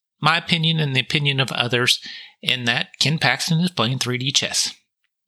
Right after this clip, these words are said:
And what he is attempting to do is that if he gets the s-, se-, Fifth Circuit to affirm the lower court's decision, now this decision impacts the entire Fifth Circuit.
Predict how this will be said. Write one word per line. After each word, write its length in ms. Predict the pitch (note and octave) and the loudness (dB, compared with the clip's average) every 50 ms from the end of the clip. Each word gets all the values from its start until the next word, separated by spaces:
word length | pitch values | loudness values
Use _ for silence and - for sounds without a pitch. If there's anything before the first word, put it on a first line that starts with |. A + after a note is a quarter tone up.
| - - | -6 -2
And 340 | A2 G#2 G2+ G#2 A#2+ A2+ - | 0 0 0 -2 -4 -6 -4
what 180 | F#2+ F2+ F2 | -2 -2 -2
he 240 | - - G2 F#2 G2+ | 0 0 0 0 0
is 260 | G#2 G#2+ - - - - | 0 0 -2 -2 -2 -4
attempting 400 | - - - G#2+ F#2+ - G#2+ G#2 | -8 -6 -4 -4 -2 -2 -2 -2
to 60 | C3 | -2
do 260 | C#3 C#3+ D#3 F#3+ A3 - - - - - - - - - - | 0 0 0 0 -2 -8 -12 -14 -12 -12 -12 -14 -14 -8 -4
is 140 | B2+ A#2 A#2+ | -2 0 0
that 160 | C3 B2+ A#2 | 0 0 0
if 120 | A2+ - | 0 -2
he 100 | - D3+ | -2 -2
gets 360 | C3 C#3 C#3 D3+ - - - | 0 -2 -2 0 0 0 0
the 460 | - C#3 B2 A#2+ A#2+ A#2+ A#2+ C3 C3 - _ _ _ _ _ - | 0 0 0 0 0 0 -2 -4 -8 -14 _ _ _ _ _ -8
s-, 300 | - - - - - - _ - | -6 -4 -4 -4 -6 -6 _ -4
se-, 320 | - - - C3+ G2+ - - - | -2 0 0 -2 -4 -6 -6 -2
Fifth 160 | - C#3+ - | -2 0 2
Circuit 480 | - - F3+ F#3+ - E3+ - - - - - - - - - - _ - | 2 2 2 0 0 -2 -4 -4 -6 -16 -16 -16 -16 -16 -16 -10 _ -2
to 200 | - B2 A#2 A#2+ | 0 0 0 -2
affirm 580 | G#2 - - C#3+ C#3 D#3+ G3 A3+ A3 D#3+ D3 - - _ _ _ - | -2 -2 0 2 2 4 4 2 2 0 0 -2 -10 _ _ _ -4
the 100 | B2+ B2 | -4 -2
lower 240 | B2+ B2+ B2 B2 | -2 -2 -2 -4
court's 440 | A#2+ - - B2+ A2 G#2 - - - | -4 -2 -2 -2 0 0 2 0 0
decision, 540 | - G2+ - - - E2+ E2 - B2+ C#3 C3+ - - - - | 2 0 0 0 2 2 0 0 -2 -2 -8 -12 -16 -10 -4
now 480 | B2 B2+ D3 E3 F3+ F3 E3+ F3+ - _ _ - - - - - _ _ _ _ _ _ _ _ _ _ D3+ C3+ | -2 0 0 2 0 0 -2 -2 -6 _ _ -20 -20 -20 -20 -20 _ _ _ _ _ _ _ _ _ _ -4 -2
this 300 | C#3+ D#3 D#3 - - - - _ | 0 2 2 0 -2 -2 -4 _
decision 560 | - C3 - - G3+ F#3+ F3 - C#3+ C#3+ D3+ - | 0 0 2 2 2 4 2 2 0 -2 -4 -4
impacts 500 | - D#3 C#3+ C3+ - D3+ C#3+ B2+ - - | -4 -4 -2 -2 -2 -2 -2 -2 -2 -2
the 80 | - C3 | -2 -2
entire 360 | B2 A#2+ - E3 F3 E3 C#3 | -2 0 0 2 2 2 2
Fifth 240 | - - - G#2+ - | 0 0 -2 0 2
Circuit. 460 | - - - G#2+ G2+ - - - - | 2 2 2 0 -2 -6 -6 -8 -8